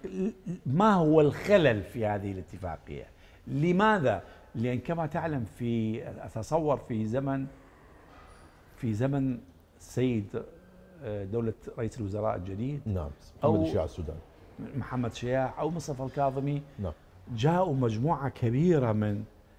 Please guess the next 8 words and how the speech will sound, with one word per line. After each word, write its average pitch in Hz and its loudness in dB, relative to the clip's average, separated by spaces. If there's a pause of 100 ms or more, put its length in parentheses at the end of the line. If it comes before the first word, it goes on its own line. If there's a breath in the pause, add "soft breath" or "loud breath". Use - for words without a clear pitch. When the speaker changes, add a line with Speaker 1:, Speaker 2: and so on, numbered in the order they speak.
(280 soft breath)
Speaker 1:
آه، 101 0 (420)
من، 110 2
من، 113 2
من 107 2
سنجار، 123 2 (480 soft breath)
واجتمعوا 123 0
يعني 107 0
من 123 4